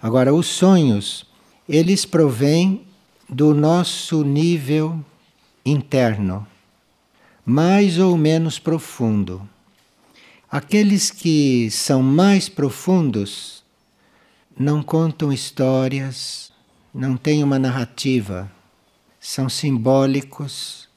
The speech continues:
ou são figuras, enfim. Quanto mais superficiais, mais são parecidos com o que se passa aqui,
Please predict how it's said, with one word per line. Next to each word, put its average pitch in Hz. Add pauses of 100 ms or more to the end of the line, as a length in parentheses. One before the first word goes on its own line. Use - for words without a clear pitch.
(420)
ou 127
são 127
figuras, 127 (540)
enfim. 117 (680)
Quanto 208
mais 135
superficiais, 147 (720)
mais 175
são 170
parecidos 156
com 151
o 139
que 147
se 139
passa 131
aqui, 82